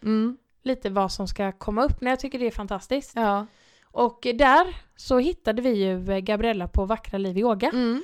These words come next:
Speaker 2: och följer ju pladask för hennes, eh, alltså, alla hennes kollektioner.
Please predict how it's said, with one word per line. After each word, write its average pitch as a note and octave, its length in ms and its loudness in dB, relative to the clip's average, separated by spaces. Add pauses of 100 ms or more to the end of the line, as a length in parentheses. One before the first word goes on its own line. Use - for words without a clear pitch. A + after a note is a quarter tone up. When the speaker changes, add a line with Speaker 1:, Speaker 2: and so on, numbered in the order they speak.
(100)
Speaker 2:
och - 360 -6 (120)
följer F#3+ 420 2
ju F#3+ 80 -2
pladask - 800 -2 (140)
för F#3 240 6
hennes, F#3 680 -4
eh, F3 300 -6 (800)
alltså, B3 180 -2
alla C4+ 400 2
hennes C#4 200 0
kollektioner. G#3 680 0